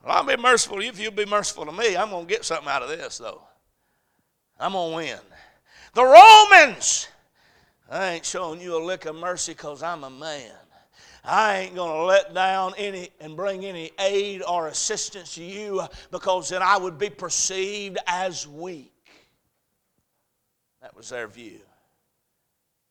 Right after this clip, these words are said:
They said that they had the right, when a baby was born, that the man of the home had the right. They looked at that baby. And if that baby had any faults or defects or any such thing, that man would turn his thumb down,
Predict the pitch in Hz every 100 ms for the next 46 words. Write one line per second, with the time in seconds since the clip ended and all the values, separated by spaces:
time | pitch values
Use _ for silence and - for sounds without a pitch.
0 | _ - 180 165 233 214 175 185 175 220
1 | 202 170 170 180 190 165 151 - - 156
2 | 147 143 170 180 160 147 135 120 139 139
3 | 131 127 131 131 135 135 147 156 156 151
4 | 139 117 123 143 147 139 135 135 131 135
5 | 147 147 123 127 156 - - 135 131 135
6 | 131 123 113 113 _ _ _ _ _ _
7 | _ _ - - - 151 175 185 196 180
8 | 185 185 196 175 156 - 180 190 185 -
9 | 156 147 180 175 175 180 175 - 147 170
10 | 170 - 170 - - 160 151 147 147 156
11 | 151 135 123 - 170 160 131 - - 180
12 | 147 131 123 120 117 107